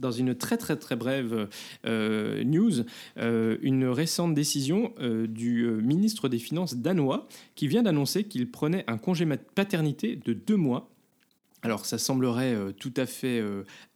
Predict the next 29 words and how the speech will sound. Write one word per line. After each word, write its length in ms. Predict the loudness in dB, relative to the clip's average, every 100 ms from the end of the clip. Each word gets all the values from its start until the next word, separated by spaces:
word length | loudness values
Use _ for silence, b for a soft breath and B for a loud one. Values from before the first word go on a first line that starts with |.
| _ -20
euh, 560 | -20 -18 -20 -18 -18 -10
comment 180 | -6 -4
dire, 120 | -4
extraordinaire, 500 | -4 -2 -2 0 0
ça 140 | -2 -6
ferait 180 | -4
la 280 | -2 -2 -4 -2
une 140 | 2
des 140 | 4
journaux, 440 | 2 2 2 0 -2
et 160 | -4 -4
je 60 |
pense 160 | -4 -4
que 40 |
ça 80 | -2
susciterait, 440 | -2 -2 -2 -6 -6
ça 160 | -6 -4
susciterait 560 | -2 -2 -4 -6 -4
beaucoup 320 | -2 0 0 0
d'incompréhension 640 | 0 -2 -4 -6 -4 0
dans 100 | 0
notre 240 | 0 -2
pays 180 | -2 0
d'origine. 460 | 2 2 2 2 0 B B B B B -2
Euh, 260 | 0 0 2
mais 140 | 2
alors, 460 | 4 2 2 -2 -10 _
au 80 | -2
Danemark, 580 | 2 2 2 0 -4 -8